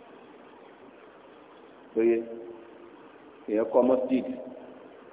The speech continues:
èèyàn ṣàánú opó, ó ṣàánú ọmọ òrukàn. Ara pé alágbájá yìí náà ń sin náà. Àwọn àpẹẹrẹ káàkiri náà mú sí pé ẹni Ọlọ́run ni lágbájá, wọ́n sì ṣe sọ́lá,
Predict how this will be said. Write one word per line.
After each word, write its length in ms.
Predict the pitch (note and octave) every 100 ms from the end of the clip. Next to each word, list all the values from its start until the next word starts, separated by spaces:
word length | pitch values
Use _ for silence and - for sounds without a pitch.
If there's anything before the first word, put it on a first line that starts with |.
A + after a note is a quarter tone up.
| - - - - - - - - - -
èèyàn 880 | - G#2+ A2+ B2 C3 C3 C3 B2+ B2+ - -
ṣàánú 320 | B2+ A2+ A#2
opó, 360 | A2+ - A#2+ A#2 - - - - - -
ó 120 | -
ṣàánú 320 | B2 B2+ A2+ A2
ọmọ 180 | A2+
òrukàn. 340 | A2 A2 - G2+ G#2+ - - - - - - - - - - -
Ara 280 | - A2 A#2
pé 160 | C3 C3
alágbájá 500 | - B2 B2+ B2+ A#2+
yìí 100 | A#2+
náà 100 | G#2+
ń 40 |
sin 160 | - A2
náà. 160 | A2+ F#2+ - - - - - - - - - - - - -
Àwọn 240 | G2+ A2+
àpẹẹrẹ 380 | G2+ - C#3 C#3
káàkiri 300 | C3 B2 G#2
náà 100 | A2
mú 160 | A#2 A2
sí 180 | A#2 A2+
pé 120 | - A#2 A#2
ẹni 240 | G#2 G#2+
Ọlọ́run 340 | A2 B2 G2+ G2
ni 80 |
lágbájá, 400 | G#2+ A2 A2 A2+ G#2 -
wọ́n 180 | B2
sì 120 | - A#2
ṣe 160 | B2
sọ́lá, 300 | A2 G#2+ B2